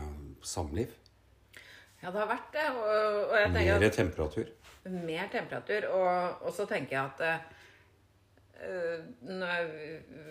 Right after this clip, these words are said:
Speaker 2: vi har jo absolutt, vi har jo hatt det greit i forhold til mange andre, men vi har jo da, eh,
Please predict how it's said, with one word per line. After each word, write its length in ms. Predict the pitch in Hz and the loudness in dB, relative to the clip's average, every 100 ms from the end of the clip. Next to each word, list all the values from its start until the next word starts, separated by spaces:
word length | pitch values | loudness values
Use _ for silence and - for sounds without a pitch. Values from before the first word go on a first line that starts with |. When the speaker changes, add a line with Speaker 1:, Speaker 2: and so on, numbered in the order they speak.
| 160 | -6
Speaker 2:
vi 160 | 208 226 | 2 4
har 180 | 185 156 | 4 4
jo 80 | 170 | 4
absolutt, 540 | 156 156 - 180 180 | 4 -2 -6 -6 -4
vi 80 | 180 | -2
har 140 | 202 175 | 2 2
jo 140 | 160 | 2
hatt 220 | 165 - - | -2 -8 -4
det 840 | 160 151 147 156 151 151 151 160 151 | -2 0 -2 -4 -4 -8 -10 -12 -6
greit 320 | 160 170 202 - | -2 0 -2 -4
i 80 | |
forhold 240 | 202 175 147 | -4 -4 -4
til 120 | 180 | -6
mange 180 | 170 170 | -6 -2
andre, 360 | 170 151 139 202 | -2 -2 -2 -2
men 160 | 202 185 | -2 -4
vi 80 | |
har 320 | 185 180 147 170 | -4 -2 -2 0
jo 140 | 226 | 0
da, 160 | 202 165 165 165 - - - _ _ _ - | 2 2 2 -2 -8 -20 -20 _ _ _ -14
eh, 420 | - 202 180 | -10 -8 -6